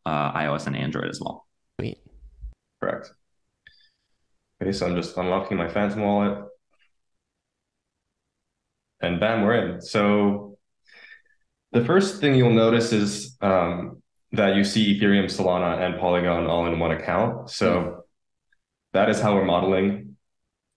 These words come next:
Speaker 3: uh, multi-chain Phantom. So there's this concept of quote unquote multi-chain accounts. So instead of, instead of having to switch between a Solana account, an Ethereum account,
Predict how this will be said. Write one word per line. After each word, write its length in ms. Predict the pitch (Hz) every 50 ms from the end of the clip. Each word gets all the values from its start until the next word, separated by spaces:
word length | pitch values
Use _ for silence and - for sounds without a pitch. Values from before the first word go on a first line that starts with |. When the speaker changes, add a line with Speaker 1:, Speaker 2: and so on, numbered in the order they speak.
| _ _ -
Speaker 3:
uh, 220 | 87 80 78 -
multi-chain 400 | 101 95 95 104 101 107 92 85
Phantom. 360 | 85 80 82 90 - - 151 -
So 460 | - 95 92 90 87 82 80 - - -
there's 200 | 98 95 98 98
this 160 | 95 - -
concept 400 | - 90 90 - - 90 85 -
of 280 | 87 82 85 - - - - _ _ _ _ _ _ _ _ _ _ _ _ _
quote 160 | - - 95
unquote 320 | 90 87 87 92 87 82 82
multi-chain 440 | 85 85 85 87 95 - - 90 82
accounts. 760 | 82 - - 82 85 87 - - - - - - - _ _ _ _ _ _ _ _ _ _ -
So 180 | - 95 90
instead 240 | 90 - - 113 107
of, 380 | 104 101 98 101 - - - - - - _ _ _ -
instead 220 | 110 - - 117
of 80 | 110 117
having 160 | 107 101 98
to 80 | 101
switch 480 | 98 - - - 98 92 92 - - -
between 460 | 101 98 - - 98 90 90 90 87
a 40 | 87
Solana 400 | - - 98 92 90 90 87 85
account, 360 | - 90 87 85 82 80 82
an 80 | 82 82
Ethereum 340 | 85 85 87 85 85 82 82
account, 400 | - 87 82 82 80 80 -